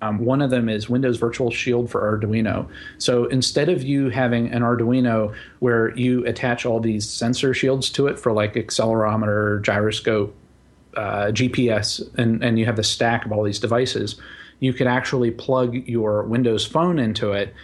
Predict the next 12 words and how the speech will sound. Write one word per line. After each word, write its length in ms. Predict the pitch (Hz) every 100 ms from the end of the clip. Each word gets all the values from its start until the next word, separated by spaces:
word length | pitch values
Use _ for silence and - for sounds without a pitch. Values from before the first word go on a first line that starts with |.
| - -
and 160 | 127 120
then 320 | 120 117 - - -
write 400 | 120 127 127 -
a, 320 | 117 107 104 -
a 80 |
window, 420 | 110 123 123 117 -
and 280 | 117 110 107
write 340 | 117 131 135 -
a, 320 | 117 107 104 -
a, 260 | 113 107
uh, 240 | 101 101 104 - - - _ - 117
um, 320 | 113 113